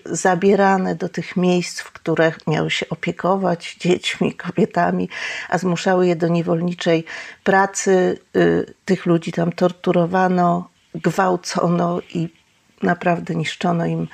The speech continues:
życie. Niestety także Jan Paweł drugi, e, w tysiąc dziewięćset osiemdziesiątym trzecim roku zaakceptował nową wersję kodeksu prawa kanonicznego,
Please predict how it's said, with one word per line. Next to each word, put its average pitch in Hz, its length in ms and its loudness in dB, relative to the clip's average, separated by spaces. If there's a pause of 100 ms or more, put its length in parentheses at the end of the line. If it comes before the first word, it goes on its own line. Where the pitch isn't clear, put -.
(560)
życie. 233 500 2 (140)
Niestety 247 680 2 (460)
także 262 420 2
Jan 262 220 6
Paweł 196 360 2
drugi, 190 580 0 (140)
e, 175 440 6
w - 180 -16
tysiąc 202 640 0
dziewięćset 190 580 0
osiemdziesiątym 180 720 -2
trzecim 185 420 -2
roku 180 280 -2
zaakceptował 190 1000 -2
nową 185 340 2
wersję 180 360 -2
kodeksu 175 480 -4
prawa 175 340 -2
kanonicznego, 175 880 -2